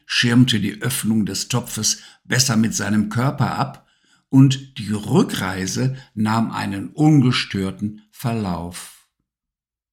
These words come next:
Levi, mein Schätzchen, aufwachen! Du hast dich lange genug ausgeruht. Es war Mama,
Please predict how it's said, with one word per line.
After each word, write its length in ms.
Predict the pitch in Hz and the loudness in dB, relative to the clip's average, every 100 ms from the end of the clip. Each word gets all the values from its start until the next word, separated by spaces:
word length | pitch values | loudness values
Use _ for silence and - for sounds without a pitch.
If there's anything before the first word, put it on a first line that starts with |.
| _ _ _ _ _ _ _ _ | _ _ _ _ _ _ _ _
Levi, 840 | - 160 233 226 214 220 214 - - | -2 2 4 6 8 6 4 -2 -14
mein 180 | - 175 | -2 0
Schätzchen, 920 | 180 233 - 185 185 185 190 - - _ _ _ _ | 2 0 2 4 6 8 6 2 -12 _ _ _ _
aufwachen! 920 | 208 269 - 185 - 117 98 - - _ _ _ | 0 0 0 0 4 2 2 -4 -16 _ _ _
Du 100 | 220 | 0
hast 140 | 190 | 2
dich 120 | 185 | 4
lange 280 | 170 160 165 | 4 4 2
genug 360 | 147 170 226 - | 4 6 6 4
ausgeruht. 920 | - 185 180 190 180 180 180 185 180 - _ _ _ _ _ _ _ _ | 0 2 2 2 2 4 4 4 2 -8 _ _ _ _ _ _ _ _
Es 260 | - 117 - | -6 -2 -2
war 160 | 90 92 | -2 0
Mama, 580 | 127 160 107 120 - | 4 4 4 2 -2